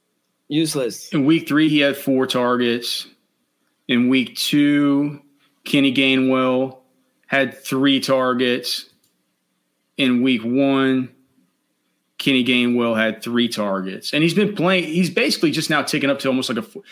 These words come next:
Speaker 2: he's ticking up to a sixty forty deal with Miles Sanders here. He's getting all the targets.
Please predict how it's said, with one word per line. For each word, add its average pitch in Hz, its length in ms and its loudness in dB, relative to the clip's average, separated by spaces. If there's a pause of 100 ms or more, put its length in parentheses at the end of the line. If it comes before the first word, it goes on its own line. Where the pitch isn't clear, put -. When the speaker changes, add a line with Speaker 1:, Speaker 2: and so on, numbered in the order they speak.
(160)
Speaker 2:
he's 277 200 2
ticking 339 180 4
up 320 120 -2
to 226 80 4
a 190 40 4
sixty 220 300 0
forty 180 320 2
deal 165 260 4
with 135 100 0
Miles 139 340 2
Sanders 139 420 0
here. 95 320 -12 (840)
He's 151 140 0
getting 180 200 4
all 180 120 2
the 156 60 -2
targets. 135 760 -2